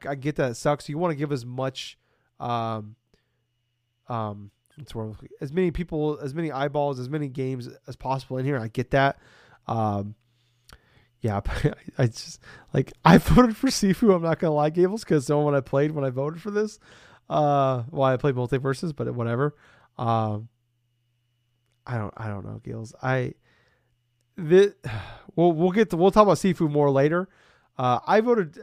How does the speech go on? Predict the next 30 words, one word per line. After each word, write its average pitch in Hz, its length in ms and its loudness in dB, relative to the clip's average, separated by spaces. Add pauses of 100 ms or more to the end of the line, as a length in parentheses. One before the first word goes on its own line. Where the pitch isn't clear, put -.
but 180 120 -2
I 175 180 2
would, 175 340 -2
I, 160 160 0
my 160 180 -2
prediction 170 320 -4
is 127 80 -4
D 127 160 -2
M 120 100 -4
F 107 200 -8 (100)
Duel. 127 400 -6 (360)
But - 80 -10
that's 156 180 0
only 165 140 2
because 147 340 0
I 131 120 0
watched 127 520 -2
the, 120 260 -4
uh, 107 320 -6 (420)
what's 131 240 -8
that? 113 240 -8 (300)
What's 127 200 -12
the - 80 -10
fighting 117 340 -6
game? 113 240 -10
The, 117 160 -8
uh, 113 380 -6 (340)
in 120 380 -12
Vegas 117 600 -6
X, - 500 -14